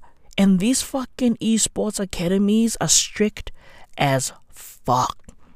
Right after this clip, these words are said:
So these kids are out there just working themselves to the fucking bone. It's crazy. It's truly fucking crazy, right? South Korea is known as the fucking mecca of esports, and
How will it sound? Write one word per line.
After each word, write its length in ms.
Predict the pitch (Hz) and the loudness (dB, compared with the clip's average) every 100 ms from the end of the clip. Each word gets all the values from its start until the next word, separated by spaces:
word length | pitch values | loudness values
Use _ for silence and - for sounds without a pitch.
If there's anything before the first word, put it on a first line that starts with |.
| - - | -20 -4
So 180 | - 175 | -2 0
these 220 | 190 180 | -2 -4
kids 320 | - 190 165 | 0 0 2
are 80 | 151 | 2
out 280 | 135 143 - | 2 4 4
there 160 | 139 | 2
just 280 | - 120 - | 0 0 0
working 400 | 120 151 - 160 | 0 -2 0 0
themselves 640 | 156 143 135 131 131 127 - - - | 0 0 0 2 0 -2 -8 -18 -6
to 100 | - | -4
the 100 | - | -2
fucking 600 | - - 120 - 123 120 | -4 -8 -8 -6 -4 -4
bone. 340 | 117 104 98 85 - - | -2 -4 -4 -8 -14 -8
It's 120 | - | -4
crazy. 460 | - 175 202 151 - - _ _ - - | 2 2 2 -2 -10 -20 _ _ -20 -10
It's 120 | - | -6
truly 420 | - - 139 156 160 | -4 -4 -2 -2 -2
fucking 340 | 143 143 147 | -2 -2 -4
crazy, 400 | - - - - - _ _ | -4 -6 -10 -16 -20 _ _
right? 300 | - 147 - - - - _ _ _ - - - _ - - | -6 -4 -4 -8 -20 -20 _ _ _ -20 -20 -20 _ -20 0
South 300 | - 185 - | 6 6 6
Korea 440 | 208 175 190 190 | 2 4 4 4
is 320 | 147 156 175 156 | 4 2 0 0
known 360 | 147 180 175 | 2 2 2
as 120 | 165 | 2
the 100 | - | 0
fucking 400 | 160 170 - 156 | 0 -2 -2 0
mecca 280 | 151 170 - | 0 0 2
of 200 | 151 156 | 4 4
esports, 640 | 113 180 - 143 143 139 127 | 2 -4 -4 -4 -4 -4 -6
and 300 | 131 131 | -4 -6